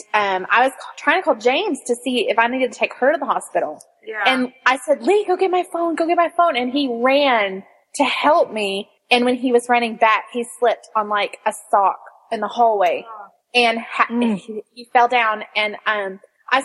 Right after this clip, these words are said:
Speaker 1: saw him, uh, I wa-, I, I didn't see the break, but I, he skidded in front of the doorway.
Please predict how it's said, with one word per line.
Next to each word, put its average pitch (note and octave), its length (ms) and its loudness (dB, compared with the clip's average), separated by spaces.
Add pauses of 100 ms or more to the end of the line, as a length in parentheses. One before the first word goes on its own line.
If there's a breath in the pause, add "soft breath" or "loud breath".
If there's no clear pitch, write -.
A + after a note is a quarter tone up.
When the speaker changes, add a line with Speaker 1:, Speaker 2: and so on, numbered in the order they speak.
Speaker 1:
saw C#4 260 2
him, A3 460 -4
uh, G#3 380 0
I G#3 80 2
wa-, G#3+ 260 2
I, A#3+ 200 2
I B3 60 4
didn't D4+ 180 -4
see F4+ 100 0
the E4 100 4
break, G#3 380 2 (160)
but A3 180 2
I, A3+ 240 2
he A#3+ 180 -10 (160)
skidded B3+ 300 2
in G#3 160 0
front A3 220 0
of G#3 100 -6
the G#3 60 -4
doorway. G#3 600 0